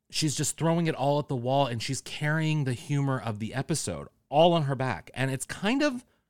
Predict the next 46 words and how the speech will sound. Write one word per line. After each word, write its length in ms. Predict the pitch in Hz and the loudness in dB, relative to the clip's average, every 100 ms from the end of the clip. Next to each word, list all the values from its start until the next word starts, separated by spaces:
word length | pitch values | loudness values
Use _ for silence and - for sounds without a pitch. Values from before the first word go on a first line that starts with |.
| _ _ _ _ | _ _ _ _
I 60 | 170 | 2
wouldn't 180 | 220 294 | 2 4
say 120 | 262 | 2
it's 100 | 233 | 2
the 80 | 143 | -2
same 380 | - 143 135 170 | 0 2 4 4
with 100 | 196 | 2
this 140 | 202 | 2
episode, 480 | 208 214 - 214 202 | 2 2 4 4 6
but 220 | 165 151 _ _ _ _ 113 | 4 0 _ _ _ _ -2
this 340 | 160 175 - - - | 0 0 -4 -10 -6
episode 380 | 135 147 156 127 | -4 0 0 0
is 80 | 120 | -2
a 40 | |
great 260 | 107 113 123 | -2 -2 -2
example 480 | 127 113 113 110 | -4 -6 -4 -4
of 100 | 104 - | -4 -6
how 160 | 107 | -8
great 380 | 98 101 107 113 | -8 -4 -2 -2
of 120 | 107 | -4
an 120 | 104 92 | -6 -2
actress, 420 | 98 - 113 98 | -4 -4 -10 -10
a 40 | |
character 440 | - - 156 147 110 | -8 0 0 0 -2
actress, 380 | 92 - 98 92 | -4 -4 -6 -4
Rue 160 | 101 | -2
McClanahan 580 | 104 98 110 104 95 92 | -2 -4 -4 -4 -4 -4
is 140 | 87 92 | -6 -8
and 100 | 95 | -6
how 160 | 98 | -4
she 180 | 98 - | -4 -8
can 300 | 107 110 104 95 _ _ _ - | -6 -6 -6 -8 _ _ _ -2
assist 500 | 127 - - 131 - | 0 0 0 -2 -2
a 60 | 131 | -4
story 600 | - - 107 107 117 127 | -4 -2 0 0 -2 -4
and 160 | 101 98 | -6 -8
carry 340 | - 113 113 | -6 -4 -4
it 60 | 101 | -4
on 240 | 104 107 | -2 -2
and 120 | 101 | -2
give 140 | 104 101 | -2 -4
it 100 | 92 | -2
nuance 500 | 95 101 110 113 90 | -2 0 2 0 -4
and 100 | 85 | -6
humor 440 | 110 110 113 110 | -2 -2 -2 -2
and, 220 | 98 92 | -2 -6